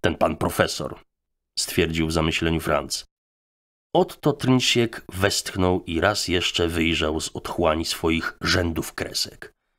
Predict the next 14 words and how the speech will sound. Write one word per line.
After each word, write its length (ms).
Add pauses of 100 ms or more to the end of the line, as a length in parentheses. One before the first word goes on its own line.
(840)
„Może 320
i 140
na 120
pierwszy 440
rzut 240
oka 300
wygląda 520
sympatycznie, 840 (880)
ale 200
jeśli 280
pytasz 420
mnie 240
o 100
zdanie, 680